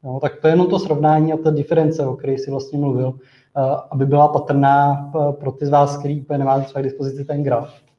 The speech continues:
Tak, eh, těch š-, šedesát sedm procent versus dvacet tři procent, Amerika versus Evropa.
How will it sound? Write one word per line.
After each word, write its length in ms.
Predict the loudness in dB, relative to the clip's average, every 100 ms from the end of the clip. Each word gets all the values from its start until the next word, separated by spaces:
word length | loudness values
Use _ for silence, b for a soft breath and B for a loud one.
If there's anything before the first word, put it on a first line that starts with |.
| _ _ _ _ _ _ _ _ b b b b _
Tak, 280 | -2 0 0
eh, 200 | 2 2
těch 200 | -2 -4
š-, 360 | -8 -10 -8
šedesát 580 | 0 2 4 4 2 2
sedm 240 | 0 -2
procent 480 | -2 -4 -4 -4 -4 -6 -14 B B B _ _
versus 360 | 2 2 2 -2
dvacet 320 | -2 -2 -2 -4
tři 160 | -6
procent, 480 | -6 -8 -6 -8 -8 -12 -4
Amerika 400 | -2 0 -2 -4
versus 420 | -4 -6 -10 -12
Evropa. 420 | -12 -10 -8 -10